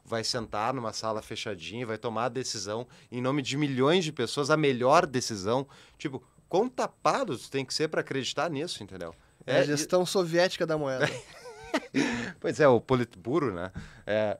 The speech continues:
Speaker 1: é, é bizarro que a gente tenha que discutir isso, inclusive com liberais, né, Ulrich? Que tem, tem liberal que acredita que o Banco Central é uma ferramenta necessária.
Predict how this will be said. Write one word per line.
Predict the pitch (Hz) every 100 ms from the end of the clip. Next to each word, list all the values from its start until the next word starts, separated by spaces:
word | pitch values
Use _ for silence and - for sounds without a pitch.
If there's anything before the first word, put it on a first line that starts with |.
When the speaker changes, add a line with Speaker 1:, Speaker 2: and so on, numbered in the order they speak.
| -
Speaker 1:
é, | - - 50 50 - 123 -
é | 170
bizarro | 175 165 165 214 180
que | 131
a | 147
gente | 160 160
tenha | 175
que | 170 160
discutir | - - 147 -
isso, | 208 -
inclusive | 202 175 180 220
com | 247
liberais, | 254 254 220 226 190
né, | 139 135
Ulrich? | 139 110 -
Que | -
tem, | 143
tem | 151 180 143 131
liberal | 170 180 120
que | 147
acredita | 190 175 143 156
que | 165
o |
Banco | 147 151
Central | 170 143 113 120 175 - _ _ -
é | - 127 131
uma | 170 196 202
ferramenta | 196 180 185 143 151 180
necessária. | 190 190 214 190 - 170 165 107